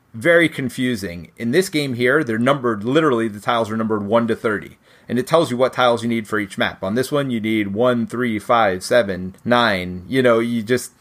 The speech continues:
can easily look through the stack and pick them out. Uh, even in games like Mansions of Madness, I like that game a lot, but they have different naming conventions, so everything is, like, the alley, or the alley with a corner, or, a-, and you have to look it up every time,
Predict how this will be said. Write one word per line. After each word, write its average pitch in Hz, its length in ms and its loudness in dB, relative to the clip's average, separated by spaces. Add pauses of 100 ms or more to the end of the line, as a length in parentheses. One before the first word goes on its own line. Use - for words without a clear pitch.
(460)
can 127 280 -4
easily 131 560 0 (120)
look 123 280 0
through 127 200 -4
the 110 100 -2
stack 123 340 0
and 98 140 -6
pick - 220 -6
them 95 160 -2
out. 98 320 -4 (220)
Uh, 110 240 2
even 156 200 0
in 131 120 -2
games 131 300 -2
like 117 360 0 (260)
Mansions 127 460 0
of 101 80 0
Madness, 107 480 0
I 101 60 0
like 131 200 4
that 143 140 2
game 127 200 0
a 101 60 0
lot, 117 420 2 (240)
but 110 200 -4
they 139 100 2
have 123 240 -2
different 123 320 0
naming 127 380 -2
conventions, 101 640 -4
so 95 180 -8
everything 127 440 -2
is, 101 200 -6
like, 101 300 -2 (100)
the 131 180 -2
alley, 107 540 2
or 117 520 0
the 117 280 -2
alley 135 320 0
with 131 160 -4
a 135 60 -4
corner, 110 560 -2
or, 117 600 2 (400)
a-, 127 200 -4
and 131 180 0
you 135 80 4
have 135 140 2
to 123 80 2
look 123 280 2
it 113 100 4
up 123 180 4
every 95 240 -2
time, 87 400 -8